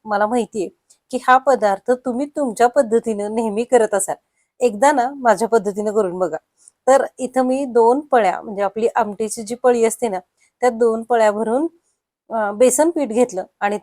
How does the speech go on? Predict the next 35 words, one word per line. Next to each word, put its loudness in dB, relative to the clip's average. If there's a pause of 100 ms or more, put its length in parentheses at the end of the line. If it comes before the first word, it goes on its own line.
त्या 6
बेसन -4
पिठामध्ये -2
जेवढं 2
बेसन -2
पीठ -4
तेवढंच 0
पाणी 2
घालून -4
घेतलं. -4 (420)
आता -2
हे -2
सगळं 0
मिश्रण -4
जे -4
आहे -2
ना, -2 (100)
आपण -2 (420)
गुठळ्या 2
मोडेतोपर्यंत -2
हलवून 0
घ्यायचं. -6 (2250)
आणि -2
हो, -4 (440)
हा 6
व्हिडिओ 0
बघून 4
झाल्यानंतर -2 (120)
तुमच्या 0
भागात -2
या 2
पदार्थाला 0
काय 2
म्हणतात -2
ना, -8